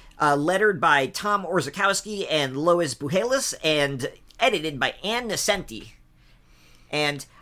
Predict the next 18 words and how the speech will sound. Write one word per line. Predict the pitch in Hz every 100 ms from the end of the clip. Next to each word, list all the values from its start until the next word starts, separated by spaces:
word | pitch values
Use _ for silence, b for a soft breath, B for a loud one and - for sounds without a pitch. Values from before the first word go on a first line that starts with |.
| b
I | 208
don't | 240 214
normally, | 220 214 208 202 190
uh, | 175 156
I | 180
guess | 196 214 165 147
I | 180 143
commonly, | - 269 262 185 180 170 156 - - - -
editors | 208 202 196
don't | 202 180
get | 170
included | 143 196 208 147 117
in | 135
the | 127
credits | - 170 135
block, | 131 110 -
but, | 143
uh, | 135